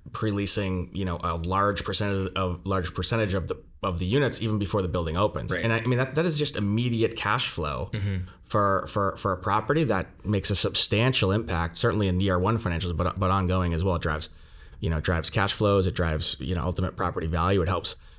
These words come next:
Speaker 1: you know, that momentum begets more momentum and keeps
Speaker 2: Right.
Speaker 1: the building filled and occupied and creates a real buzz around it. So all
Speaker 2: Mm-hmm.
Speaker 1: these things really,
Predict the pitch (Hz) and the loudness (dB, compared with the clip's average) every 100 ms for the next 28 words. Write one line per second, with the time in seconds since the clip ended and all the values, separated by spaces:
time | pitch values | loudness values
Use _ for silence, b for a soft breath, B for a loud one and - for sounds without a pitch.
0 | - 101 98 107 104 101 98 101 92 90 | -2 2 2 4 4 4 4 2 2 2
1 | 87 - 95 104 104 104 101 110 104 95 | 0 0 4 6 6 4 4 4 2 2
2 | 85 98 92 90 90 85 82 95 95 87 | 0 -2 0 2 2 2 0 2 4 4
3 | 87 92 92 98 95 95 87 - 90 - | 2 0 0 0 2 2 0 2 0 2
4 | 85 82 85 90 98 98 104 107 - 85 | 0 2 2 4 4 4 4 2 2 4
5 | 110 135 - 98 82 87 98 98 90 80 | 4 4 2 0 0 2 4 4 4 0
6 | - | -4